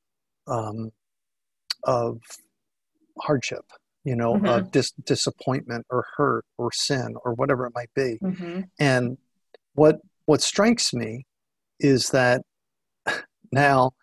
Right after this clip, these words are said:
Speaker 1: in my eleventh year of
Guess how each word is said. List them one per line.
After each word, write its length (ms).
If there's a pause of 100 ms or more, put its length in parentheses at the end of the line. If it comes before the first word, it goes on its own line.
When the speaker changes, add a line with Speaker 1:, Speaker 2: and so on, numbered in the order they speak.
(340)
Speaker 1:
in 180
my 420 (520)
eleventh 520
year 380 (100)
of 380